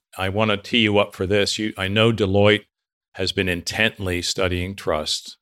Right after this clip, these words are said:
and in particular, how companies can measure, predict, and act on trust,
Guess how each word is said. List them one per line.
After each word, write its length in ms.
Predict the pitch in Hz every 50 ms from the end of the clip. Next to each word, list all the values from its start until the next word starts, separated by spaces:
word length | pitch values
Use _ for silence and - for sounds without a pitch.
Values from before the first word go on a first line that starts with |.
| _
and 100 | - 95
in 100 | 95 90
particular, 680 | - 107 98 - 113 113 - - 87 90 87 85 90 - _ _ _ _ _ _
how 140 | _ - 90
companies 440 | 92 - 104 98 - 90 95 - -
can 220 | - - 87 82
measure, 420 | 80 90 95 95 - - 95 90 90
predict, 580 | 87 - - 85 80 85 82 85 - _ _ -
and 140 | - 85 78
act 240 | 76 76 76 - -
on 100 | 80 78
trust, 480 | - - 98 85 78 73 - - -